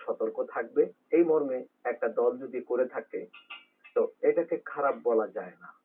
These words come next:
এটাকে হঠাৎ করেই যে আপনি নিষেধ করে দিবেন, তা না। তো তারপরে যেটা আপনি বলেছেন, শেরেবাংলা আল্লামা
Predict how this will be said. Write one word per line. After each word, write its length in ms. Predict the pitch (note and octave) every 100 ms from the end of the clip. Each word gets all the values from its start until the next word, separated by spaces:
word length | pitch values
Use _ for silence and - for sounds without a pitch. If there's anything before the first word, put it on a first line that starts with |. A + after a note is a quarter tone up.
| _
এটাকে 260 | - A#2 A2+
হঠাৎ 360 | A2 A2 B2
করেই 240 | - C3+ C3
যে 80 | C3
আপনি 240 | A#2 A#2+
নিষেধ 280 | A#2 A2 A2 -
করে 180 | A2+
দিবেন, 300 | A2+ A#2 A2+ G#2+ -
তা 60 |
না। 260 | G#2 - - _ _ _ _ _ _ _ _ _ -
তো 180 | A2+ G#2+
তারপরে 540 | - G#3+ G#3+ G#3+ F#3+
যেটা 200 | E3+ F3
আপনি 200 | E3+ E3
বলেছেন, 580 | D3 C#3+ D3 D3+ C3 B2 - _ _
শেরেবাংলা 400 | - B2 B2 B2
আল্লামা 360 | A#2 A2 A2 A2+